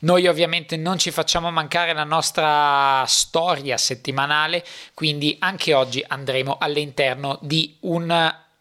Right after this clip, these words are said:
storia importantissima per la nostra nazionale, per il nostro basket in generale, diciamo, quella che è un'icona, un'icona proprio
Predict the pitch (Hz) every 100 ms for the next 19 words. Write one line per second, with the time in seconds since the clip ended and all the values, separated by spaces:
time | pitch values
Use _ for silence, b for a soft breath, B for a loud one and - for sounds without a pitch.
0 | - - - 214 226 180 196 170 185 175
1 | 208 214 - 247 226 247 - 170 143 151
2 | 143 151 - 156 143 135 - 180 202 190
3 | - 214 202 180 160 - 156 147 139 -
4 | 139 143 131 156 147 127 131 135 139 143
5 | 117 117 B B - 175 165 160 160 135
6 | - 220 180 180 156 - 180 139 135 143
7 | - 208 185 - 139 131 127 147 -